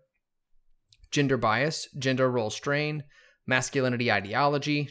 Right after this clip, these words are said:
gender role conflict, oppression, privilege, psychological practice, and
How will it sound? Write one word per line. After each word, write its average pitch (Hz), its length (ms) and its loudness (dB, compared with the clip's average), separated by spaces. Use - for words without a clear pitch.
gender 117 280 0
role 92 200 -6
conflict, 156 680 -2
oppression, 151 640 2
privilege, 131 500 0
psychological 113 640 0
practice, 139 600 2
and 110 380 -2